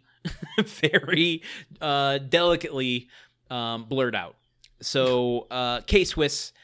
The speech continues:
not a sponsor of Home Improvement. Uh, but Swiss shoes <laughs> are.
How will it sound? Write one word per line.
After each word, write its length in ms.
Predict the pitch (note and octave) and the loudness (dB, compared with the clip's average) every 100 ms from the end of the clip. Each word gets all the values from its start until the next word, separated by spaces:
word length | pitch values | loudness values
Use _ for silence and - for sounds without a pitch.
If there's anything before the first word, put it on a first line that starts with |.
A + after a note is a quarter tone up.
| _ _ _ | _ _ _
not 240 | C#3+ E3 F3 | 0 2 2
a 60 | |
sponsor 400 | - C#3+ C3+ C3+ | 0 -2 0 -2
of 100 | A2+ | -4
Home 180 | A#2 B2+ | -6 -6
Improvement. 380 | A2+ G#2 G2+ G2 - - _ _ - | -6 -8 -8 -12 -16 -20 _ _ -6
Uh, 260 | A2+ A2+ - | -4 -4 -4
but 140 | C#3+ | -6
Swiss 320 | - B3+ C#4 | -6 -6 -6
shoes 400 | - - G#2+ - - | -4 -6 -6 -8 -2
<laughs> 40 | |
are. 300 | - - | 0 2